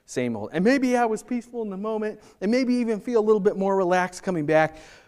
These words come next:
But, man, life just kinda seems to get back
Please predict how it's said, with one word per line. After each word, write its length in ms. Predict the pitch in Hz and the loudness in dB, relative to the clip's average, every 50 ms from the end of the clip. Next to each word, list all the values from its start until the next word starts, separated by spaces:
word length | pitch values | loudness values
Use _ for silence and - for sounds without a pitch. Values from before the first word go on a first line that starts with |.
| _ _ - | _ _ 2
But, 480 | - 175 165 156 - - - - _ _ - | 4 4 4 4 0 -6 -18 -20 _ _ -10
man, 340 | 196 214 214 208 208 208 - - | -6 -4 -2 -2 -4 -4 -6 -2
life 280 | 175 175 196 202 - | -2 -2 -2 -2 -6
just 240 | - 196 180 - - | -8 -10 -10 -10 -10
kinda 300 | - 196 185 175 156 156 | -10 -8 -6 -6 -6 -8
seems 420 | - - - 170 165 160 147 - - | -8 -8 -8 -8 -8 -8 -10 -12 -10
to 100 | - 147 | -10 -8
get 320 | 131 143 143 139 - 143 | -4 -4 -4 -4 -6 -8
back 440 | 131 127 123 117 117 - - - | -6 -4 -4 -4 -4 -6 -10 -20